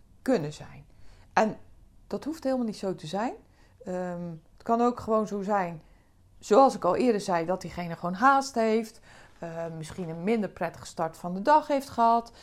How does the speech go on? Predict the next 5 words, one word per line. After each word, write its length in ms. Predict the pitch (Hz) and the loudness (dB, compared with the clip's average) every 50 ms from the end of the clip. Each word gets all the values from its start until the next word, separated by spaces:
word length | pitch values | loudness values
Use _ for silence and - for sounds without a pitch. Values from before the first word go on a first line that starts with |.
| - - - - _ | -20 -20 -20 -20 _
Misschien, 680 | - 175 175 165 - - - 180 170 165 165 165 160 - - | -10 -8 -8 -8 -8 -8 -8 -6 -4 -4 -6 -6 -8 -10 -12
ehm, 720 | - 175 165 165 165 165 165 160 165 165 165 165 165 160 160 160 - - - _ - - _ _ | -14 -12 -10 -8 -8 -8 -8 -6 -6 -6 -8 -8 -8 -8 -10 -12 -14 -16 -20 _ -20 -20 _ _
helemaal 580 | - - 185 220 294 294 269 240 220 202 202 208 | -18 -4 0 0 2 2 2 2 2 2 2 2
niks 460 | 208 214 226 294 381 403 403 - - | 2 4 4 6 4 4 2 0 -4
bijzonders, 920 | 220 247 226 226 269 285 302 294 285 269 240 220 - - - - - | -2 -2 -2 0 0 0 0 0 0 0 0 -2 -2 -10 -12 -14 -18